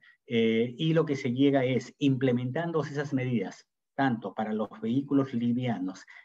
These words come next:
y para los camiones, el costo total de propiedad, eh, que inicialmente en un escenario, eh, business as usual se alcanzaría el dos mil treinta y seis en el Perú,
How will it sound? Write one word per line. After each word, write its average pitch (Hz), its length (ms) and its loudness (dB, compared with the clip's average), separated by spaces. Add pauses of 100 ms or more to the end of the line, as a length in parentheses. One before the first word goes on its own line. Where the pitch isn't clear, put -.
(120)
y 127 300 -2 (320)
para 120 480 0 (160)
los 127 400 0 (120)
camiones, 131 680 0 (420)
el 117 240 -2
costo 175 400 -4
total 131 380 -2
de 127 320 -6
propiedad, 120 680 0 (440)
eh, 110 580 2 (360)
que - 80 -2
inicialmente 127 960 2
en 123 180 2
un 143 120 4
escenario, 120 640 -2 (420)
eh, 113 220 -4
business 135 500 2
as - 180 -4
usual 135 500 0
se - 120 -6
alcanzaría 117 560 0
el 127 80 0
dos 110 160 -4
mil 131 160 2
treinta 110 280 0
y 113 80 0
seis 156 300 -4
en 135 120 0
el 143 120 2
Perú, 131 320 0